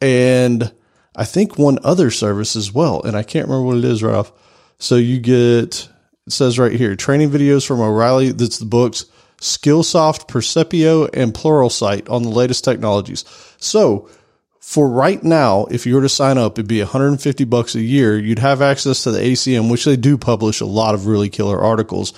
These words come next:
But then you also get access to all the O'Reilly books, their entire catalog,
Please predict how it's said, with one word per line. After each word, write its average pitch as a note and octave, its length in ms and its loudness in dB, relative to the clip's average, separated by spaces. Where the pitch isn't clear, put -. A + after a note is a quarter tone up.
But B2+ 140 -6
then B2 160 2
you A2+ 80 0
also B2+ 380 0
get A2+ 140 0
access G#2 400 -2
to F#2+ 80 -6
all A2 140 0
the B2+ 160 0
O'Reilly A#2+ 400 2
books, C3+ 380 0
their A2 180 -2
entire A#2+ 320 -2
catalog, A2 560 0